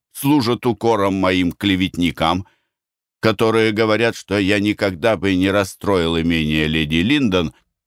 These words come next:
если б менее заботился об улучшении своего состояния,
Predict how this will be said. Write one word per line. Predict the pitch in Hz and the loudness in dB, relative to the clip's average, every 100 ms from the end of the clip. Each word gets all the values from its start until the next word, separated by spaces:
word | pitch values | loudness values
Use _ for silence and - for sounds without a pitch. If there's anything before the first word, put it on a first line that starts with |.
| _ _ _ - | _ _ _ 0
если | 196 180 160 147 | 0 0 -2 -2
б | - | 0
менее | 151 147 135 135 127 | 0 2 2 2 0
заботился | 113 123 120 127 127 117 - 113 - | 0 -2 0 -2 -2 -2 0 -2 -2
об | 104 98 | -2 0
улучшении | 110 113 - 110 104 104 104 | 0 0 -2 0 2 2 0
своего | 98 95 98 92 80 78 | 0 -2 0 0 -2 -4
состояния, | 92 85 104 104 101 104 107 110 | -4 -4 0 0 0 0 -2 -2